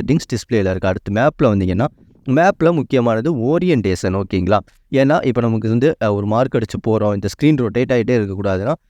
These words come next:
நம்ம ஓரியன்டேஷன்ல ட்ராக் அப் வைக்கணும். ட்ராக் அப் தான் கரெக்டா இருக்கும். ட்ராக் அப் வச்சா தான் உங்களுக்கு போட்டு இங்க இருந்து ஓடும்.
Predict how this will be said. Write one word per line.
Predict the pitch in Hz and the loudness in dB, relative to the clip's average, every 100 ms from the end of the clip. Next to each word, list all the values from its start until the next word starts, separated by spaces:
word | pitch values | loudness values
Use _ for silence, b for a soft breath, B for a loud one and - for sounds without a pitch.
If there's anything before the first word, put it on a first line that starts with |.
| _ - | _ -4
நம்ம | 147 147 143 190 | 0 0 0 0
ஓரியன்டேஷன்ல | 208 175 123 101 104 147 - | 2 2 0 -2 -2 -2 2
ட்ராக் | 120 123 | 0 2
அப் | 120 107 | -2 -2
வைக்கணும். | 90 90 90 | -2 -4 -2
ட்ராக் | 113 | -2
அப் | 123 113 | -2 -2
தான் | 156 156 | -2 -2
கரெக்டா | 104 98 107 | -4 -2 -2
இருக்கும். | 95 113 156 | -2 -2 -2
ட்ராக் | 123 | -2
அப் | 120 120 | -2 -4
வச்சா | 110 110 | -2 0
தான் | 104 170 - _ _ | 0 -2 -6 _ _
உங்களுக்கு | 165 160 143 | 0 2 0
போட்டு | - 175 190 - 208 | 0 0 2 0 0
இங்க | 123 143 190 185 | 0 0 2 2
இருந்து | 147 151 127 | 2 2 2
ஓடும். | 92 90 | 0 -4